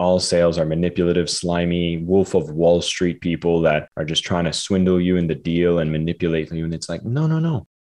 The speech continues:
Every, like, take a moment. Like, I don't know if you're listening to this while driving or in your home. How are you driving? You probably bought that car. How are you living in this home? You probably bought that house or you signed a lease agreement. Like,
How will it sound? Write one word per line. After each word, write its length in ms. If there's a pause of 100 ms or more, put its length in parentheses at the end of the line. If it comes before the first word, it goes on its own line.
(160)
Every, 320
like, 320 (180)
take 200
a 40
moment. 340
Like, 220
I 80
don't 140
know 80
if 120
you're 140
listening 400
to 80
this 220
while 160
driving 640
or 180
in 80
your 140
home. 380 (500)
How 180
are 80
you 140
driving? 520 (460)
You 80
probably 300
bought 260
that 220
car. 360 (380)
How 140
are 40
you 80
living 300
in 80
this 160
home? 340 (300)
You 100
probably 320
bought 240
that 180
house 300 (220)
or 80
you 100
signed 320
a 60
lease 260
agreement. 500 (300)
Like, 300